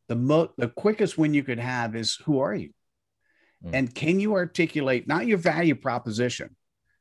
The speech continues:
Speaker 1: but can you articulate who you are and who you serve in, in ten words or less? So I'm gonna say join Credibility Nation. And there's a course that will give you, it's a half hour course. It comes free with Credibility Nation. It's, and Credibility Nation is ten bucks a month.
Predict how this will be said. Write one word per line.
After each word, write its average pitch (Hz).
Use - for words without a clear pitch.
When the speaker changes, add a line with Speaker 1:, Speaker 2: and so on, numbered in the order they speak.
Speaker 1:
but -
can 151
you 190
articulate 120
who 185
you 175
are 131
and 110
who 127
you 123
serve 113
in, 107
in 110
ten 110
words 104
or 87
less? -
So 127
I'm 151
gonna 160
say 139
join 131
Credibility 131
Nation. 101
And 127
there's 123
a 143
course 127
that 113
will 120
give 123
you, 120
it's 107
a 98
half 117
hour 127
course. 110
It -
comes 101
free 127
with 127
Credibility 110
Nation. 98
It's, 117
and 110
Credibility 127
Nation 113
is 101
ten 107
bucks 101
a 110
month. 107